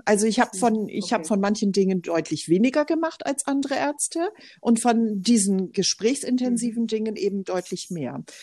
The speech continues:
Speaker 1: Und das war die Auffälligkeit.
Speaker 2: Okay.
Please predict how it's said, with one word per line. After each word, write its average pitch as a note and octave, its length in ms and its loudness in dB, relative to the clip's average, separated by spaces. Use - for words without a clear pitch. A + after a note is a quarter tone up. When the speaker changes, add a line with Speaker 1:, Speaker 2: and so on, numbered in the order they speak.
Speaker 1:
Und G3 140 0
das C4 200 4
war A#3+ 80 4
die G#3+ 100 4
Auffälligkeit. - 1080 -6
Speaker 2:
Okay. F3+ 440 -14